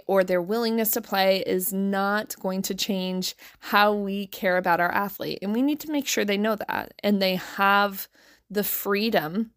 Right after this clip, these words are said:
to make that choice if they want to. But I have seen countless athletes who make that choice and then later on regret it because they miss the sport.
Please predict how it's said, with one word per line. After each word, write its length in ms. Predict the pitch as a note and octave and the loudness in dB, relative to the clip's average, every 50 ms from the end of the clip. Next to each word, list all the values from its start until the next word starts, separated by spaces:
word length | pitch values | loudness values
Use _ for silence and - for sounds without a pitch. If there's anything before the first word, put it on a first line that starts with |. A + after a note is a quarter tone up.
| _ _ | _ _
to 140 | - - G#3+ | -4 0 2
make 200 | G#3+ A#3+ - - | 2 2 2 2
that 160 | - F3+ - | 0 0 0
choice 320 | - - - B2+ - - - | -2 -4 -4 -4 -4 -4 -4
if 140 | - F#3 - | -4 -4 -2
they 140 | - F3+ F3+ | 0 -2 0
want 260 | F#3 F#3 F#3+ - - | 0 0 -2 -2 -2
to. 260 | - - - - - F3+ - _ _ _ _ - - - - - - - _ _ _ _ _ _ | -4 -6 -4 -6 -6 -10 -14 _ _ _ _ -20 -20 -20 -20 -20 -20 -20 _ _ _ _ _ _
But 720 | - G3+ G#3+ G3+ F3 E3+ G#3 C#4+ C#4+ - - - - - _ _ _ _ _ _ | 6 8 8 8 8 6 4 2 2 0 -6 -8 -8 -8 _ _ _ _ _ _
I 280 | - G3+ G3 G3+ G3+ G3+ | 0 2 2 4 2 2
have 260 | G3+ F#3+ G#3 G3+ F#3+ | 0 0 -2 -2 0
seen 560 | - - - - A3 G#3+ G#3 G3+ G3 F#3+ F#3+ - _ | -2 -2 0 0 0 2 2 0 0 -2 -4 -8 _
countless 760 | - - - - B3+ C4 D4 D#4 - - G3+ E3+ E3+ - - - | -14 -14 -10 -6 0 2 2 2 2 0 -2 -2 0 -2 -2 -2
athletes 720 | - F3+ F#3 F3+ - - G#3+ G3+ - - - - - - - | -2 -4 -4 -6 -8 -8 -8 -8 -8 -8 -8 -6 -6 -6 -2
who 140 | - A3+ A3+ | 0 2 2
make 380 | A3 G#3 G#3 G#3+ A3 - - | 2 2 2 0 -2 -2 0
that 200 | - G3+ G3 - | 2 2 2 2
choice 720 | - - - - C#4 C4 A3+ F#3 F3 F3+ - - - - - - - - - - _ _ _ _ | -2 -6 -4 0 2 4 4 4 4 2 0 -2 -4 -6 -12 -20 -20 -20 -20 -20 _ _ _ _
and 180 | - G#3+ G#3 | 2 2 4
then 160 | G#3 G3+ G3+ G3+ | 4 4 4 2
later 280 | G3+ G#3+ A3 A#3 A3+ | 2 2 2 4 4
on 140 | A3 A3 G#3+ | 4 2 2
regret 460 | G3+ F#3+ F#3 - - G3 G#3 A3+ G#3 | 0 -2 -4 -2 -2 0 2 2 2
it 160 | G3+ F3 - | 2 -2 -2
because 460 | - F3 E3+ - - - G3 F#3 F#3 - | -6 -10 -8 -8 -4 -2 0 0 0 0
they 160 | G3 G3+ A3 | 0 0 0
miss 460 | G#3 F#3+ F3+ F#3 F#3 F#3+ F#3 F3+ - | 0 0 0 0 0 0 0 0 -2
the 140 | - - E3 | -4 -4 -4
sport. 540 | - - - - - - - - - - | -4 -4 -4 -6 -8 -8 -8 -8 -8 -10